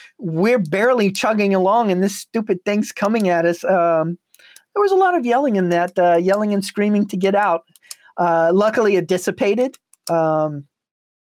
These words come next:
but that was just another time of like, "Oh my God,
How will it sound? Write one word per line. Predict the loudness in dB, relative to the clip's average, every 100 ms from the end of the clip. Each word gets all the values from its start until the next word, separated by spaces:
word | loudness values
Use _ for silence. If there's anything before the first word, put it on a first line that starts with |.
| _ _ _ _ _ _ -4
but | -2
that | 0 0
was | 0
just | -2 -2
another | 0 2 2 0
time | 0 0 0 0
of | 0 0
like, | -2 -2 _ -20 -20 _ _
"Oh | -2 0
my | 0
God, | -2 -2 -2 -4